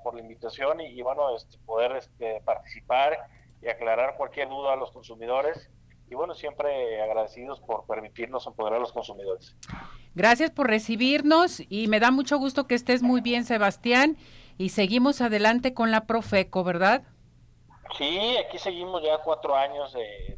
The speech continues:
Speaker 1: de mi administración y bueno, eh, el último año tuvimos muy buenos números, arriba del ochenta por ciento de, de, del porcentaje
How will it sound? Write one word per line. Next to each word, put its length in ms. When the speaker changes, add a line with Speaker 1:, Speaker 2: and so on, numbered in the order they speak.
Speaker 1:
de 120
mi 120
administración 840
y 120
bueno, 320
eh, 500
el 120
último 460
año 260
tuvimos 360
muy 140
buenos 340
números, 340
arriba 340
del 160
ochenta 480
por 160
ciento 460
de, 120
de, 500
del 160
porcentaje 720